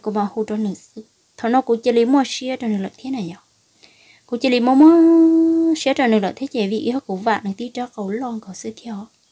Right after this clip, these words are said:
Nếu ua sông nhót trâu nữa xí cho mới dụ chữ trâu sông nhót trâu nữa xem nào. Chứ cô nhỉ nhỉ nữa chắc câu thế cũng mua mua xí đó nữa chấp lời đi lợi thế lộ. Cha của tôi chỉ sợ là nó của nhỏ to lì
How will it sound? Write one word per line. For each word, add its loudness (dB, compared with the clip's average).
Nếu 0
ua 6
sông 4
nhót 4
trâu -2
nữa 0
xí -6
cho 0
mới 4
dụ 0
chữ -4
trâu -6
sông -6
nhót -8
trâu -12
nữa -12
xem -12
nào. -14
Chứ 2
cô 0
nhỉ 6
nhỉ 2
nữa -2
chắc -6
câu 0
thế -2
cũng -4
mua 0
mua 4
xí -4
đó -4
nữa 0
chấp -14
lời -6
đi -6
lợi -10
thế -20
lộ. -20
Cha 2
của 0
tôi 0
chỉ -2
sợ 0
là 2
nó -6
của 0
nhỏ 0
to 2
lì -2